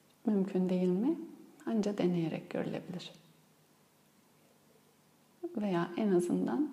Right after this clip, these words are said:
mümkün olması adına yolunda gidilebilir. Bu sadece bir hatırlatma. Olan çalışmaların bizi nereye, niye götürdüğüyle ilgili.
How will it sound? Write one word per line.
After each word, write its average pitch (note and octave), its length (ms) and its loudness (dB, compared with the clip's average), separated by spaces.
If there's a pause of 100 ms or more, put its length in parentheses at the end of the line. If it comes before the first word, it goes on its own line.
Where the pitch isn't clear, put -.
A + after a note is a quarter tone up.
(220)
mümkün G#3 440 2
olması G3 480 0
adına - 380 0 (360)
yolunda G3+ 680 2 (1300)
gidilebilir. F#3 720 -4 (3750)
Bu C#4 600 2
sadece A#3+ 540 2
bir A#3 60 2
hatırlatma. F#3+ 760 0 (1400)
Olan G#3 320 4
çalışmaların G3 800 2
bizi G3 280 2
nereye, F3+ 500 4
niye G3+ 320 6
götürdüğüyle E3+ 680 -2
ilgili. - 280 -4